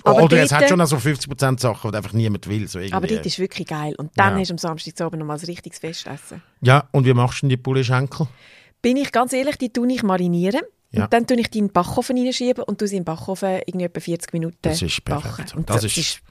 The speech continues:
Speaker 1: pervers.
Speaker 2: Das ist perfekt so.
Speaker 1: Das ist
Speaker 2: Ich bin,
Speaker 1: wirklich pervers.
Speaker 2: ich bin gerade einen, äh, so einen Airfryer am Testen. Dort drinnen können wir zusammen mega geil. Haben wir gerade
Speaker 1: Ehrlich?
Speaker 2: jetzt, ja, haben wir gerade jetzt gemacht, ja.
Speaker 1: Und da habe ich auch ein, kürzlich ein Video da und die Leute enervieren sich unter dem Video, weil ich gesagt habe,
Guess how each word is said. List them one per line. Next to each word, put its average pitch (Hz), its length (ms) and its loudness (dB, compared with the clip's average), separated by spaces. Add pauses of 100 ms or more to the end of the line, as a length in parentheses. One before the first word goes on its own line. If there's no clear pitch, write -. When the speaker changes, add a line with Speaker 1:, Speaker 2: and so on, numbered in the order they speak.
(100)
Speaker 1:
pervers. - 460 -8
Speaker 2:
Das - 100 -6
ist - 100 -12
perfekt - 400 -10
so. - 80 -4
Speaker 1:
Das 196 80 2
ist - 60 0
Speaker 2:
Ich - 20 0
bin, 120 120 4
Speaker 1:
wirklich - 80 -8 (120)
pervers. 131 360 -8
Speaker 2:
ich - 60 -16
bin 143 120 4
gerade 127 220 6
einen, 117 120 2
äh, 107 300 2
so 107 100 0
einen 98 260 0
Airfryer 107 680 2
am 107 160 0
Testen. 85 360 -2
Dort - 200 -8
drinnen 95 180 -2
können 90 140 -4
wir 80 60 -8
zusammen 82 260 -4
mega 85 240 -2
geil. 73 400 -8
Haben 107 100 2
wir 98 60 0
gerade 110 200 8
Speaker 1:
Ehrlich? 110 140 4
Speaker 2:
jetzt, - 140 -6
ja, 98 160 -2
haben 98 100 2
wir 90 60 2
gerade 85 180 -4
jetzt - 140 -10
gemacht, 80 260 -4
ja. 73 120 -2 (220)
Speaker 1:
Und 202 160 2
da 208 60 6
habe 190 140 4
ich 175 100 -2
auch 185 60 4
ein, 202 200 4 (140)
kürzlich 208 300 -2
ein 170 140 -4
Video 214 200 -2
da 170 160 -4
und 151 180 -4
die 190 40 -2
Leute 175 160 -4
enervieren 170 680 -2
sich 208 160 -4
unter 190 160 -4
dem 180 160 -2
Video, 175 240 -4
weil 165 80 0
ich 170 80 -2
gesagt 175 300 -6
habe, 165 100 -4